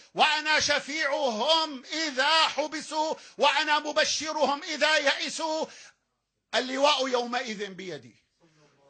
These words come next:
والمفاتيح يومئذ بيدي، وكل، "وأنا سيد بني ولد آدم على ربي،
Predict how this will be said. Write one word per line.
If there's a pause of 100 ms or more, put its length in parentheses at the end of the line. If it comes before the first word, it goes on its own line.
(720)
والمفاتيح
يومئذ
بيدي، (540)
وكل،
"وأنا
سيد
بني
ولد
آدم
على
ربي،